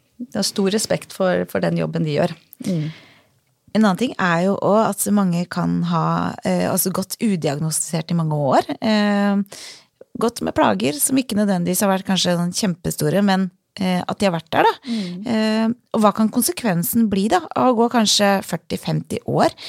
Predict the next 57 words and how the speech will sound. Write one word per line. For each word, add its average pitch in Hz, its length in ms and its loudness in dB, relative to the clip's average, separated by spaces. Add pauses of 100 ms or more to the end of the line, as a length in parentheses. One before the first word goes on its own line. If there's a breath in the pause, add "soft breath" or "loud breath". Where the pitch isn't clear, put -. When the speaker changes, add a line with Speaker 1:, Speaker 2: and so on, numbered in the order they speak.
(140 loud breath)
Speaker 2:
før 208 200 2
diagnose 202 440 2
og 170 80 -6
behandling 160 380 -2
blir 175 120 0 (100)
igangsatt? - 600 -6 (180)
Speaker 1:
Igjen, 226 240 6
det 233 100 6
er 202 140 8
jo 240 140 4
så 220 80 -2
vanskelig 220 500 2
å 214 60 2
si 208 260 2
når 208 120 2
man 226 100 2
liksom 202 180 2
Speaker 2:
Mm. 196 60 -6
Speaker 1:
ikke 190 320 -4
vet 196 720 0 (180)
hva 180 160 4
som 220 120 0
har 220 80 2
skjedd 196 340 2
frem 170 320 0 (100)
til 226 120 2
da, 214 260 6
Speaker 2:
Mm. 247 160 10
Speaker 1:
ikke 214 60 4
sant? 240 220 2
Man 226 140 2
kan 185 340 0
jo 220 120 2
ha 240 160 4
hatt 190 220 -4 (1120)
andre 190 460 4
sykdommer 175 440 -2
eller 175 220 2
andre 180 300 4
Speaker 2:
Ja. 202 140 -2
Speaker 1:
tilstander 160 340 -4
som 175 140 -4
har 175 100 0
gitt - 80 -10
symptomene 170 460 -2
før, 269 220 4
det 233 100 4
vet 214 160 4
Speaker 2:
Mm. - 40 -8
Speaker 1:
vi - 60 -8
jo - 40 -8
ikke - 120 -10
så 170 120 -2
ofte - 580 -6
noe - 180 -2
om. 156 260 2
Speaker 2:
Nei. 240 140 4